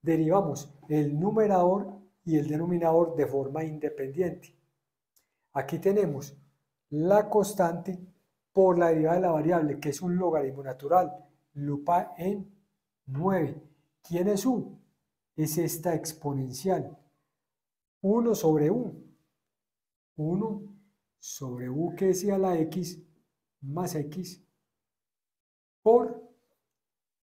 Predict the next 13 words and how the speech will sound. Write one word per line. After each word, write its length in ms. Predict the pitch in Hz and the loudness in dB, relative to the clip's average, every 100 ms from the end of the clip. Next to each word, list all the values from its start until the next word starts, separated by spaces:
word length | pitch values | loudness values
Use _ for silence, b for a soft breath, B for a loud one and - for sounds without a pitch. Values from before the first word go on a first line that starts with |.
| _ _ | _ _
du 600 | 139 135 156 147 160 165 | -14 -2 0 2 2 0
de 260 | 160 196 214 | 0 2 2
X, 500 | - 160 135 - - _ _ _ _ | 2 -4 -10 -12 -20 _ _ _ _
pero 280 | 180 180 185 | 6 6 6
en 80 | 180 | 4
la 200 | 180 180 | 6 6
du 180 | 196 | 6
de 200 | 226 220 | 8 8
X 380 | 185 - 196 - | 6 0 -8 -6
nos 180 | 175 156 | -4 -2
encontramos 640 | 160 160 151 160 160 180 | -4 -4 -4 0 0 0
una 200 | 190 196 | -2 0
exponencial, 920 | 202 - - 160 151 143 - 233 226 | 0 -2 -6 -4 -2 -4 -2 2 2